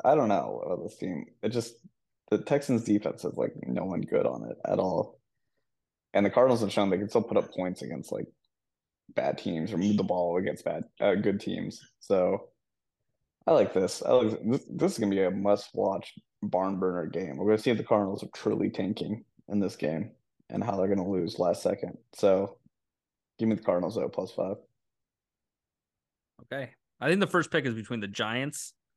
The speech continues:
Speaker 2: the, the Bears, and the Patriots. I don't think the Cardinals have a chance now. I think they're gonna win too many games. They're gonna win at least one or
Speaker 1: The,
Speaker 2: two more.
Speaker 1: the Bears don't have their pick, right?
Speaker 2: The Bears do have their pick. It's the Pan-, the, the Panthers pick is what I'm saying. So it's gonna be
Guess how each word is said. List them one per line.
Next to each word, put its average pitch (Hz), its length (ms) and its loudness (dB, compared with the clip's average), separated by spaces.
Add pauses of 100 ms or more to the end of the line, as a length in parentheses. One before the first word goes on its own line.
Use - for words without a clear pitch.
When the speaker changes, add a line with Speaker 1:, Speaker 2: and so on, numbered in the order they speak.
(920)
Speaker 2:
the, 107 100 -8 (280)
the 120 100 -2
Bears, 113 760 0
and 107 100 -10
the 107 40 -6
Patriots. 87 520 -10
I - 80 -4
don't 170 120 2
think 185 80 -6
the 175 80 0
Cardinals 160 320 -2
have 127 100 -2
a 110 40 -6
chance 131 300 -10
now. 90 300 -12
I 117 60 -6
think 131 120 0
they're 135 80 0
gonna 135 100 0
win 123 140 0
too 131 100 -6
many 120 120 -4
games. 120 340 -10 (760)
They're 131 80 0
gonna 160 140 4
win 151 120 6
at 143 60 0
least 127 200 -2
one 127 140 0
or 123 60 2
Speaker 1:
The, 123 60 2
Speaker 2:
two 127 100 -2
more. 113 320 -4
Speaker 1:
the 104 80 6
Bears 120 260 6
don't 87 160 0
have 87 160 -2
their - 120 -10
pick, - 220 -10
right? 120 180 -6 (560)
Speaker 2:
The 127 80 0
Bears 135 220 2
do 135 120 2
have 110 140 2
their 98 100 -6
pick. 101 160 -4
It's 98 120 -8
the 110 80 -4
Pan-, 107 300 -2
the, 123 140 2 (160)
the 131 140 0
Panthers 127 460 -2
pick 98 240 -8
is 98 120 -10
what 101 80 -6
I'm 98 120 -8
saying. 101 260 -10
So 95 200 -8
it's 95 120 -10
gonna 98 120 -8
be 98 240 -8